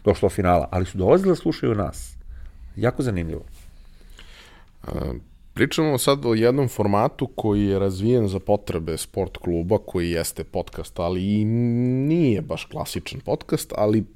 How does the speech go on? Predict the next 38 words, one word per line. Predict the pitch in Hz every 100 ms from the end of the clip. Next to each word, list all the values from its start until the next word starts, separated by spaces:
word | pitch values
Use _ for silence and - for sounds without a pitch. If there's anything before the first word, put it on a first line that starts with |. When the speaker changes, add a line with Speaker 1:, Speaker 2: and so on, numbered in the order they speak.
| -
Speaker 2:
može | 110 110 98 92
da | 85
se | -
podvede | - 90 92 92 92
pod | - - -
to. | 73 147 - - - - - -
To | 147
je |
format | - 127 127
koji | -
je | 92
razvijen | 95 95 110 92 -
tada, | 95 165 107 - -
a | -
sad | 117 120 113 110
je | 107 107 104 - -
u | 98
ekspanziji | 95 - 95 95 92 95
kroz | - 95 90 82 - -
nekoliko | 90 90 - 110 85 90
Speaker 1:
Jeste. | 87
Speaker 2:
iteracija. | 87 82 80 - - - - - - - - -
A, | - 78 80 80 80 - - - - - - - - -
hajde | - 117 175
malo | 202 185
da | 147
se | - 135
prebacimo | 123 143 147 123 113
na |
nešto | 107 107 - 117
drugo. | 95 -
Hajde | - - 117 123
da |
se | 113 -
prebacimo | - 92 123 - 92
sada, | 92 95 107
kada | 107 - -
pričamo | - 117 117 95 85